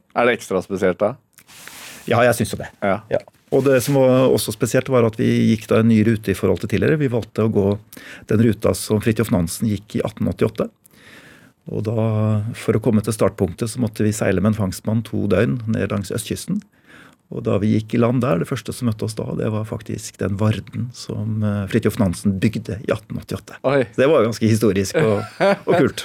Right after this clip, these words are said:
Speaker 2: Ja.
Speaker 1: Ja. Ja, for du liker, eh, du liker Nansen og Amundsen. Jeg vet at du har et sånt motto som er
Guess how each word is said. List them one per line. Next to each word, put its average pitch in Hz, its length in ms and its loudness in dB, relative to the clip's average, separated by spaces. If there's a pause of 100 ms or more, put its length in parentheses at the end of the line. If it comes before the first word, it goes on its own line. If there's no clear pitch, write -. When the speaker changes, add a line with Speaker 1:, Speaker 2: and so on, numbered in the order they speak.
(160)
Speaker 2:
Ja. 127 80 2
Speaker 1:
Ja. 120 140 4 (220)
Ja, 120 100 2
for 135 80 2
du 139 160 4
liker, 147 480 4 (240)
eh, 131 320 6
du 127 120 2
liker 113 360 0
Nansen 101 320 0
og 110 140 2
Amundsen. 92 340 -8
Jeg 190 160 -2
vet 127 160 2
at 143 80 2
du 185 80 4
har 143 160 4
et 147 80 0
sånt 147 180 4
motto 123 480 0
som 151 140 0
er 127 400 6